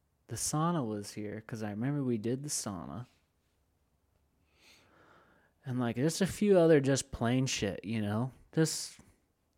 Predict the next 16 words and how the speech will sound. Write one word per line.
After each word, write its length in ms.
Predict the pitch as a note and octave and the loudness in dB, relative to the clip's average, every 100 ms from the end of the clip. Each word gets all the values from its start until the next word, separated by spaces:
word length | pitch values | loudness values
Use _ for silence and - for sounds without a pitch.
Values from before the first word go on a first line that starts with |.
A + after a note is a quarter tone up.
| _ | _
things 300 | C#3+ C#3+ B2 | 2 2 2
that 140 | A#2+ | 2
I 100 | A2 | 2
just 320 | G#2 G#2+ G2+ A2 | 2 0 -2 -4
enjoyed 480 | G#2 G#2 G#2 G#2 | -2 0 0 0
doing. 400 | G2+ F2+ F#2 C3+ - _ _ _ - - - - - _ | -2 -4 -4 -6 -8 _ _ _ -20 -20 -20 -20 -20 _
And 120 | B2 | -2
then 80 | D3+ | 0
we 120 | D#3 | 2
went 220 | D3+ D#3+ E3 | 4 2 2
and 160 | D#3 | -2
fucking 300 | - E3 E3 | -2 -2 0
had 240 | E3 E3 D#3+ | 0 0 -2
steak 340 | - F#3+ G3 | 2 2 2
that 220 | - - | -4 -6
night. 260 | D#2 D2 | -10 -12